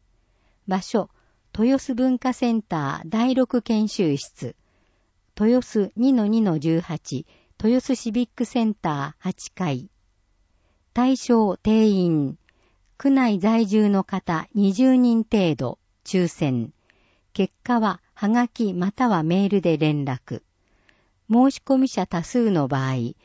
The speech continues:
七月二十八日日曜に実施する、ベランダ緑化交流会に参加する方は対象外。費用、無料。内容、ミニワークショップ、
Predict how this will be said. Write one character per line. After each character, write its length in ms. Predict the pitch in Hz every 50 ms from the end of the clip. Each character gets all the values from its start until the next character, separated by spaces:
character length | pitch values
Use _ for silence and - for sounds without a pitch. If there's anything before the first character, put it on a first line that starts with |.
| _ _ _ _ _ -
七 300 | - - - - 269 262
月 280 | 262 262 - - 262
二 160 | 254 269 269 240
十 200 | 233 233 202 185
八 340 | 156 175 185 - - 226 220
日 340 | 214 208 202 - 220 196 185
日 340 | 190 190 - - - 254
曜 200 | 262 262 247 226
に 200 | 196 170 156 147
実 140 | 139 156 151
施 220 | - - - 180 160
す 240 | - - 160 147
る、 200 | 127 135 127 135 - _ _ _ _ _ _ -
ベ 160 | 185 196 208
ラ 140 | 226 254 262
ン 120 | 269 262
ダ 120 | 247 254 247
緑 200 | 233 233 240 240
化 240 | - - 247 247 -
交 280 | - 254 254 247 247
流 220 | 233 254 247 240 -
会 260 | - 196 185 180 175
に 100 | 175 175
参 240 | - - 202 208 208
加 140 | - 214 202
す 140 | - - 196
る 120 | 190 196
方 320 | - - 190 - 226 208
は 200 | 170 147 - - -
対 200 | - 196 185 180
象 280 | - - 185 175 160 143
外。 360 | 135 123 117 117 117 - - _ _ _ _ _ _ _ _ _ _ _ _ _ _ _ _ _ _ _ -
費 200 | - 262 262 262
用、 380 | 247 208 160 143 127 117 - - _ _ -
無 160 | 180 170 175
料。 480 | 165 185 175 160 151 139 123 120 147 - _ _ _ _ _ _ _ _ _ _ _ _ _ _ _ _ _ _ _
内 340 | 202 220 233 247 254 254 240
容、 420 | 240 220 202 185 175 156 151 - - _ _ _ _ _ _ _ -
ミ 140 | 208 226 254
ニ 180 | 277 277 269
ワ 140 | 254 247 247
ー 60 | 240
ク 100 | - -
シ 160 | - - 233
ョ 60 | 220 208
ッ 40 | - _ _
プ、 200 | - 147 139 -